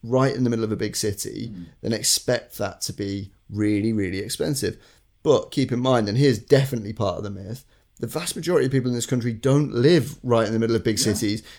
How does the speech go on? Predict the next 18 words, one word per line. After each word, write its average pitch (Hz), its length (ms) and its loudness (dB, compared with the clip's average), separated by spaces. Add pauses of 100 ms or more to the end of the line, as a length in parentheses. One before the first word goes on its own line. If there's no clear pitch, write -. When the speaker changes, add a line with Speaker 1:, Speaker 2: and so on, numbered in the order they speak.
Speaker 1:
They 143 100 8
live 151 160 10
outside 170 440 2
of 139 100 2
big 113 120 2
cities 113 320 -2
and 123 80 2
they 123 60 4
travel 127 360 0
into 151 300 2
them 110 320 -4 (220)
to - 120 -2
use 135 220 6
the 127 120 4
amenities, 139 420 6
Speaker 2:
Well, 156 180 10
Speaker 1:
to - 160 -4
use 120 400 -2